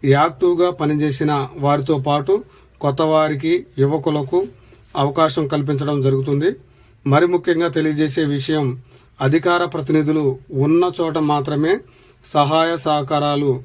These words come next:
అందించాలని ఒక నిర్ణయం తీసుకున్నాము. అధికార ప్రతినిధులు లేని చోట సరైన సమాచారం రావడం లేదు.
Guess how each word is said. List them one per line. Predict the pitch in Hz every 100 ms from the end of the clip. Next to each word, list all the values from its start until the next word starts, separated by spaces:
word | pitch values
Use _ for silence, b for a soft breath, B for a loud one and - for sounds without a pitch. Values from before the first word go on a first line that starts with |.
| -
అందించాలని | 139 151 147 151 147 151 147
ఒక | 135 131 139
నిర్ణయం | 131 127 143 143 123
తీసుకున్నాము. | 127 139 131 151 147 143 160 202 b b b b b b
అధికార | 139 147 185 180 180
ప్రతినిధులు | 175 139 160 156 156 156 135 135
లేని | 139 147 160
చోట | 143 151 147 143 127 - b b b -
సరైన | - 143 160 180 180
సమాచారం | 160 151 156 147 151 151 135 - -
రావడం | 139 135 147 147
లేదు. | 147 147 175